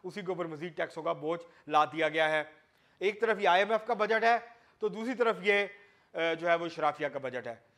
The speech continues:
इशराफिया की जो टैक्स ब्रेक्स हैं, इशराफिया को जो मराहत मिलती हैं, जो टैक्स छूट मिलती है, मुख्तलिफ इकॉनमी के सेक्टर्स को जो मराहत मिलती हैं, छू-, टैक्स के अंदर छूट मिलती है,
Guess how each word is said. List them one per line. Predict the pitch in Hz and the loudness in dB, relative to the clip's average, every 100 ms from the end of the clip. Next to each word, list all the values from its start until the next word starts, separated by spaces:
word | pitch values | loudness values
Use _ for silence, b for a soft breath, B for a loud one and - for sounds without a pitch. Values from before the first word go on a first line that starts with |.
| b b | b b
इशराफिया | 175 160 170 208 226 247 | -14 0 2 4 4 2
की | 233 214 | 2 -8
जो | |
टैक्स | 208 196 185 147 | 0 0 0 -6
ब्रेक्स | 160 190 202 | -2 -2 0
हैं, | 185 | -2
इशराफिया | 165 170 175 185 220 | -2 -2 -2 2 2
को | 208 214 214 208 B B - | 2 2 2 0 B B -6
जो | 185 | -4
मराहत | 165 160 196 202 | 2 6 6 6
मिलती | 208 208 214 | -4 -6 -2
हैं, | 202 208 | 0 0
जो | 185 | -4
टैक्स | 185 185 175 | 0 0 0
छूट | - 254 | -6 -6
मिलती | 240 214 175 185 | -4 -6 -4 2
है, | 180 175 b b b b b _ _ 170 | 2 0 b b b b b _ _ -10
मुख्तलिफ | 190 214 220 - | -10 -2 -2 -2
इकॉनमी | 196 180 185 196 196 | -10 0 0 2 -2
के | 208 | 0
सेक्टर्स | 196 190 233 | -2 0 -4
को | 190 220 | 0 0
जो | 208 208 - 180 | 0 -4 -8 -8
मराहत | 165 175 190 | 2 6 6
मिलती | 175 170 202 | 4 -8 -4
हैं, | 196 185 175 b b - | -2 -2 -4 b b -18
छू-, | 196 | 0
टैक्स | 214 208 | 2 2
के | - 202 | -2 -2
अंदर | 185 180 | -2 -6
छूट | - 208 | -6 -8
मिलती | 190 180 190 | -6 -10 -2
है, | 180 170 - | 2 0 -2